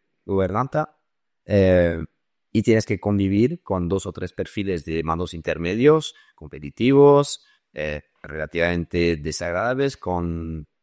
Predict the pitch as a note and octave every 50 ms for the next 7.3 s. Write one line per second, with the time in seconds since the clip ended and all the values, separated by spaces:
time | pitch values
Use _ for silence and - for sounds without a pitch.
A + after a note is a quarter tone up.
0 | _ _ _ - C#2+ F2+ F#2 E2+ D#2 D#2+ E2+ F#2 F#2 F2+ G2 F2+ F2+ F2 - F#2+
1 | F#2+ F#2 F2+ - F#2 F#2 F#2 F#2 F#2 F#2 E2+ - G#2 - - B2 C3 C3+ C3+ C3+
2 | C3+ B2+ A2+ G#2 F2 - - F#2 - G#2 G#2 E2+ - F2 - D2+ D2 - _ _
3 | _ _ _ _ _ _ _ - - D2+ D2+ - D2+ D#2+ - D#2+ D2+ D2+ D2 -
4 | D2+ - - D3 D#3+ C#3 - _ _ _ _ _ _ - - - E2+ F2 F#2 C#2+
5 | D2 - - - - D#2+ D2+ - E2+ E2 F#2+ F2+ - A#2+ G#2 - F#2 - _ -
6 | D#2 - F2 D#2 D2+ D2 - - - - _ _ _ _ _ _ - G2 F#2+ F2+
7 | F2 E2 D2+ - _ _